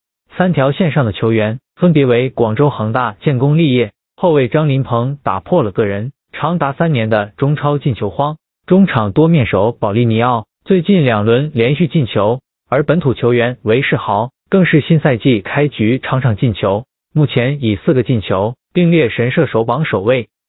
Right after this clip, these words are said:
如今广州恒大与北京国安是中超两支保持全胜战绩的队伍，今季争冠最后趋势也许会按照上季一样，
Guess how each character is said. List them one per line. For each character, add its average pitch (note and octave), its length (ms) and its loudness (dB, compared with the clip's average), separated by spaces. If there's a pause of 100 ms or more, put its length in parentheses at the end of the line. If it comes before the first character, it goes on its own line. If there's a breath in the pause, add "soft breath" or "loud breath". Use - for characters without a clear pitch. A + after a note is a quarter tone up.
(140)
如 C#3 200 2
今 F3+ 260 2
广 A2 220 0
州 D#3 120 2
恒 G#2+ 240 -2
大 B2 280 -2
与 B2 120 0
北 A2+ 200 0
京 D#3+ 200 0
国 A#2+ 120 2
安 D#3 240 -2 (160)
是 F#3 180 0
中 F3 220 2
超 E3 160 2
两 G#2+ 200 0
支 D3 200 2
保 G2+ 180 -4
持 A#2 200 -2
全 A#2 220 -2
胜 C3 220 0
战 D3 200 -2
绩 A#2+ 100 -2
的 G#2+ 100 0
队 C3+ 160 2
伍， G2 220 -4 (280)
今 F#3+ 220 4
季 D#3+ 160 2
争 D#3+ 180 2
冠 C#3+ 240 0
最 D3 140 2
后 C3+ 180 0
趋 C#3+ 220 -2
势 A2+ 280 -2 (160)
也 D#3+ 160 2
许 C#3 140 0
会 C#3+ 160 2
按 C#3 160 0
照 B2+ 300 0
上 D#3 220 0
季 A#2 200 0
一 G2+ 40 -2
样， G#2+ 240 -2